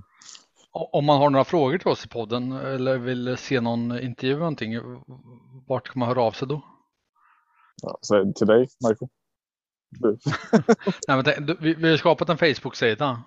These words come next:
Speaker 1: som heter Sjörätten Travpodd.
Speaker 2: Yes.
Speaker 1: Och vi kör ju Twitter och Instagram. Eh, du heter ju Rex och Trav på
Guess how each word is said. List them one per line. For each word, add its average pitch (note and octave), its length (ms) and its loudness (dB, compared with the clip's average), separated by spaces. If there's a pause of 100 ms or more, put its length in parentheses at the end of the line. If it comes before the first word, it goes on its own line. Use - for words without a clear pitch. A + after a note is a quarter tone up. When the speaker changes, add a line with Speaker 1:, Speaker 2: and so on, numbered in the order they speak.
Speaker 1:
som C#3+ 180 -4
heter B2 180 -2
Sjörätten A2+ 420 0
Travpodd. A2 420 -4 (100)
Speaker 2:
Yes. G2+ 260 2 (800)
Speaker 1:
Och C#3 360 -8
vi B2+ 320 -2
kör B2 220 0
ju B2+ 440 0
Twitter - 460 -6
och A2+ 60 -2
Instagram. A2 440 -4 (260)
Eh, A#2 440 -8 (120)
du C3 340 0
heter A#2+ 200 0
ju B2 40 -2
Rex A2+ 180 -6
och B2 80 -8
Trav B2 240 0
på A#2 540 -2